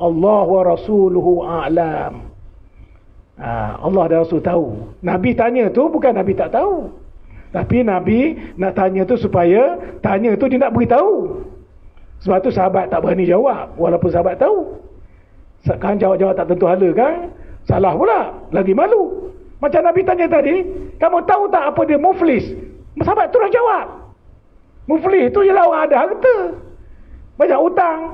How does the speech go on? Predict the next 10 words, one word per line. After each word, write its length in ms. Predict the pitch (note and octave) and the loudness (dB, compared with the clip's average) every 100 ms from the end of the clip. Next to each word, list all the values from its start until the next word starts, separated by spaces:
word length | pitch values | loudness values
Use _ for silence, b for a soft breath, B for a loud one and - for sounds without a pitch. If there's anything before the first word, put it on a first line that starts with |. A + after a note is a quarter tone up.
| - | -14
bayar-bayar, 880 | - C4 C4+ B3+ C#4 E4+ F#4 F#4+ - - B B B - - - | 0 4 4 4 4 2 0 -4 -12 -18 B B B -20 -20 -18
harta 400 | - A3 A3 C4+ | -6 -4 0 0
sudah 240 | B3+ B3 G#3 | 2 0 0
habis, 320 | A3 F4+ F#4+ - | 0 0 -2 -4
hutang, 480 | C4 D#4 E4+ F#4+ - B | -2 0 -2 -4 -12 B
hutang, 400 | - B3 D#4 E4 F4 | -6 -2 0 0 -4
ah, 240 | C#4+ G#3+ | -6 -6
tak 240 | G#3+ C4+ C#4 | -2 0 2
habis 100 | B3 | 2
lagi. 200 | B3+ G3+ | 2 0